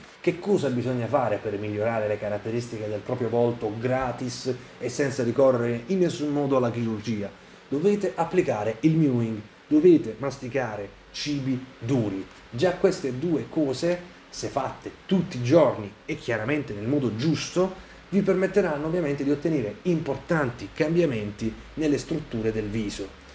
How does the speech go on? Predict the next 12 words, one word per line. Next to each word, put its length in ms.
Questo 300
modifica 480
non 180
soltanto 580
l'estetica, 720
ma 160
anche 300
la 240
funzione 680
e 120
la 160
salute. 640